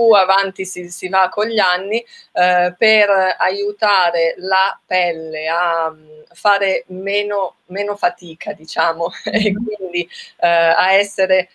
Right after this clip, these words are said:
Speaker 1: agevolata nei suoi compiti, è, è importante dargli una integrazione in modo che le si diano già i mattoncini per poter costruire poi lei l'acido ialuronico in profondità,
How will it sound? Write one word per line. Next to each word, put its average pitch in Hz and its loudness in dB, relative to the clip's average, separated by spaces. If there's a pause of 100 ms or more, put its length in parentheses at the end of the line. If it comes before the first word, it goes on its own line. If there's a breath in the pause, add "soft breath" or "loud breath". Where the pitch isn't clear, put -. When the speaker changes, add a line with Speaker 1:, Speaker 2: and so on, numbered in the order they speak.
(120)
Speaker 1:
agevolata 190 2 (180)
nei 185 -6
suoi 190 -4
compiti, 202 -4 (240 loud breath)
è, 202 0
è 214 2
importante 214 0
dargli 185 -2
una 185 -2 (200)
integrazione 190 -2
in 208 -2
modo 214 -2
che 214 2
le 196 -2
si 202 -8
diano 185 0
già 185 0
i 202 -8
mattoncini 196 -4
per 196 2
poter 185 2
costruire 196 0
poi 190 6
lei 180 4
l'acido 180 -2
ialuronico 185 0
in 180 -10
profondità, 165 -6